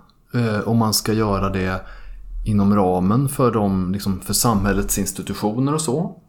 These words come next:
Alltså om man ska engagera sig politiskt eller så där. E-, eller om man ska göra det som en, en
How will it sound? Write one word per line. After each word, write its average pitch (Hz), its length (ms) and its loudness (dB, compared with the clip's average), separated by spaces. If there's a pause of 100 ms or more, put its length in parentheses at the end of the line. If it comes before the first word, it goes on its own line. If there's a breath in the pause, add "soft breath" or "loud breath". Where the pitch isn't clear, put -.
(160)
Alltså 110 240 -4
om 104 100 2
man 101 120 2
ska 101 180 -4
engagera 98 360 -2
sig 92 160 -6
politiskt 92 680 -6
eller 104 100 0
så - 240 -6
där. 90 280 -4 (300)
E-, 135 80 0
eller 123 320 0
om 156 100 0
man 139 140 -2
ska 135 160 -4
göra 117 440 -4
det 98 220 -8 (580 loud breath)
som 107 340 2
en, 98 360 2 (160)
en 101 380 0